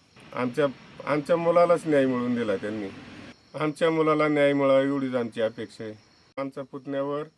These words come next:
रा-, शेतात जनावरं गेली म्हणून भांडणं केली त्या बाईनी आणि भांडणं केल्याच्या नंतर आमच्या मोठ्या भावाच्या मुलावर तिने चोरीचा आरोप केला, डाग चोरले म्हणून. ते प-,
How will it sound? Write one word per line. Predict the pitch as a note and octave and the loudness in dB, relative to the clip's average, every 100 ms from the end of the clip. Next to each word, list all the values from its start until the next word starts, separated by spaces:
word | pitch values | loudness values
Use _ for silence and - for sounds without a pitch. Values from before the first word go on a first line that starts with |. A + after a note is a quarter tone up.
| _ _ _ _ | _ _ _ _
रा-, | C3 B2+ A#2+ | -10 -6 -6
शेतात | A2+ C#3+ C3 D3 | -6 -8 -8 -8
जनावरं | C#3 D3 D3 D3 D3 | -6 -4 -4 -4 -6
गेली | D3 D3+ | -6 -6
म्हणून | C#3+ C3+ C#3+ D3+ D3 _ _ - | -4 -4 -4 -6 -10 _ _ -10
भांडणं | B2+ C#3 C#3 D3+ | -2 0 0 -4
केली | C#3+ D3 D3+ | -6 -8 -8
त्या | E3+ _ _ - C3 | -10 _ _ -10 -4
बाईनी | C3+ C#3 C#3+ D#3 E3 _ _ _ _ _ _ | -2 0 -2 -4 -8 _ _ _ _ _ _
आणि | - C3+ | -8 -6
भांडणं | C#3+ D3 C#3 D3 | -2 -2 -2 -4
केल्याच्या | D3 D3+ D3+ D3+ | -4 -4 -4 -4
नंतर | D3+ D3 D#3 | -4 -4 -4
आमच्या | D3+ D3 D3 D3+ C#3+ C#3 _ _ _ - | -4 -6 -6 -4 -4 -6 _ _ _ -14
मोठ्या | B2+ C#3+ D#3 D#3+ | -6 -4 -2 -2
भावाच्या | D3 C3+ B2+ C#3 C#3+ C3 - | 0 0 0 -2 -2 -4 -12
मुलावर | D3+ D3 D3 D3+ | -6 -4 -4 -4
तिने | C#3+ D3+ D3 | -6 -8 -8
चोरीचा | C3 C#3+ C#3 C#3 C3+ | -6 -6 -6 -4 -2
आरोप | C3 C3+ C3 | -2 -4 -8
केला, | - C3+ C3+ | -8 -4 -4
डाग | C3 B2+ | -4 -6
चोरले | - C3 A#2+ B2 | -8 -12 -8 -8
म्हणून. | A#2 G#2+ G2 G2 _ _ _ _ _ _ _ _ _ _ _ _ - | -8 -10 -14 -18 _ _ _ _ _ _ _ _ _ _ _ _ -10
ते | D3+ D#3+ | -6 -6
प-, | C#3 D#3+ D3 | -4 -4 -4